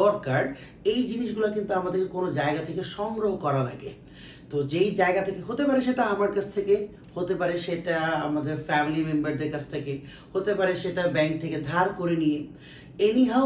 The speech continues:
ওইটা আমরা ওদেরকে ম্যানেজ করা লাগে। এবং এই টাকা পয়সাগুলোকে ম্যানেজ করার পর বা কালেক্ট করার পরে এই জিনিসটাকে আমাকে সঠিক জায়গায় ব্যবহার করা লাগে। যদি আমি সঠিক জায়গায় ব্যবহার না করতে পারি, টাকা পয়সা হয়তো বা আমার লস হয়ে যেতে পারে।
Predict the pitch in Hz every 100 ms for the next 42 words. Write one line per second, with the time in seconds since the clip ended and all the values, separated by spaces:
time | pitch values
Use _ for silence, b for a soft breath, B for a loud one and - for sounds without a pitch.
0 | 226 185 185 170 190 190 202 254 202 156
1 | 165 170 - - 143 123 - - - B
2 | B 175 170 147 214 208 190 226 214 220
3 | 220 202 214 - 202 151 160 190 220 -
4 | 190 165 139 131 123 143 196 214 247 -
5 | 165 139 135 131 147 302 B B B 214
6 | 247 254 208 220 - 226 214 202 196 220
7 | - 170 185 156 170 180 135 123 208 240
8 | 190 165 131 - - - - B B B
9 | - 175 185 196 196 190 269 277 247 196
10 | 180 185 190 175 170 254 - - 143 139
11 | 247 262 247 190 170 - 147 151 175 196
12 | 208 147 139 151 127 - 131 -